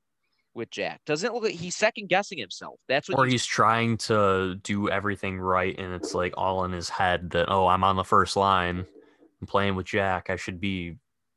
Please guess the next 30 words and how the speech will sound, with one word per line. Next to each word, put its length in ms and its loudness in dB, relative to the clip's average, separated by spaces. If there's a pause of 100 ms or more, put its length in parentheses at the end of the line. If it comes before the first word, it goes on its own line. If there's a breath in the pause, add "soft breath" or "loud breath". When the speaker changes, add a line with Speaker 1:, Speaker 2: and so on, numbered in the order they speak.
(500)
Speaker 2:
I 80 -6
gotta 220 0
do 120 -6
this 160 -6
perfectly." 680 -2 (160)
Like, 180 -12
it's 320 -12 (840)
too 120 -2
much 200 0
for 140 -4
him. 200 -8 (420)
Speaker 1:
Right. 260 -2 (480)
Right. 260 -2
It's 220 -8
too 160 -8
much. 360 0
And, 400 -2 (160)
um, 360 4
I 100 0
mean, 340 -14 (680)
Casey 360 -2
Mittelstadt 560 2 (1080)
has, 380 0
has 220 -2
shown 320 -4
more 300 -4
in 180 -6
that 200 -2
he 200 -8
hasn't, 380 0